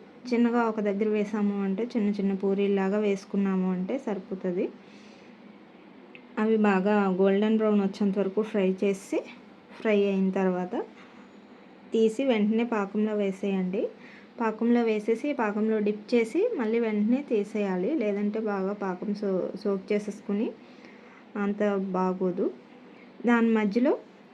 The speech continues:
ఆ, కోవా స్టఫ్ చేసి అలా తిన్నాము అంటే చాలా టేస్టీగా ఉంటుంది. ఒకవేళ ప్రాసెస్ గాక మీకు నచ్చితే వీడియోని షేర్ చేయండి, మీ friends and ఫ్యామిలీస్కి షేర్ చేయండి, సబ్స్క్రైబ్ చేసుకోండి,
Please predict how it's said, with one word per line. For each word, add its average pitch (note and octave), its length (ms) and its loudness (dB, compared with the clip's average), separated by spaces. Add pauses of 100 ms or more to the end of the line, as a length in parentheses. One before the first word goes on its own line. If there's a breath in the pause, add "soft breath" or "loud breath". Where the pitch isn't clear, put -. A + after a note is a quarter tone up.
(140)
ఆ, G3+ 300 -2 (100)
కోవా G#3+ 340 2
స్టఫ్ A3 480 -4
చేసి A#3 440 0 (1600 loud breath)
అలా A3+ 180 2
తిన్నాము G#3+ 520 2
అంటే G3+ 280 0
చాలా G3+ 340 0
టేస్టీగా G3+ 640 0
ఉంటుంది. F#3+ 460 0
ఒకవేళ F#3+ 380 0
ప్రాసెస్ G3 540 -6
గాక G#3 220 -4
మీకు G3 340 -2
నచ్చితే F#3+ 500 -2 (600 loud breath)
వీడియోని G#3 480 2
షేర్ G#3 440 -2
చేయండి, G3+ 280 2
మీ G3+ 100 0
friends G3+ 340 -2
and G3 120 2
ఫ్యామిలీస్కి G3 580 0
షేర్ G3+ 360 -2
చేయండి, G3 340 0
సబ్స్క్రైబ్ G#3 640 -6
చేసుకోండి, F#3+ 560 -2